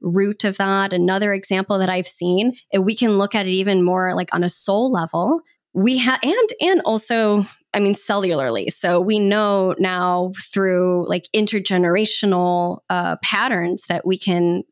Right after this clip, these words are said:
absolutely carry in our lineage, um,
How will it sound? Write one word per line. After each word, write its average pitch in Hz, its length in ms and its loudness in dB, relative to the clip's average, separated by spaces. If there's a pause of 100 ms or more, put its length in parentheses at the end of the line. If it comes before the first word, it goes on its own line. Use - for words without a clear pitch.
absolutely 175 1120 -2
carry 214 640 -2 (460)
in 220 240 2
our 180 140 0
lineage, 175 800 0
um, 170 340 2